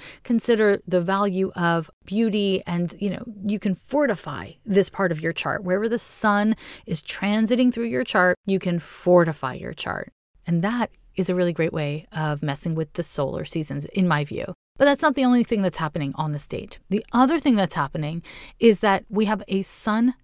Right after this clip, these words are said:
conjunction to Mercury retrograde. So the sun is at zero degrees and fourteen minutes of Libra, and Mercury retrograde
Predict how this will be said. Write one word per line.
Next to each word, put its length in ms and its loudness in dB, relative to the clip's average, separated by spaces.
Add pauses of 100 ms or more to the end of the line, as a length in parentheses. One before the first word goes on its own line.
(100)
conjunction 800 0
to 100 -2
Mercury 400 -2
retrograde. 500 -6
So 120 -4
the 100 -6
sun 500 4 (500)
is 180 4
at 260 -2
zero 380 8
degrees 340 4
and 100 0
fourteen 440 0
minutes 260 -2
of 80 -4
Libra, 500 2 (300)
and 180 2
Mercury 400 2
retrograde 540 0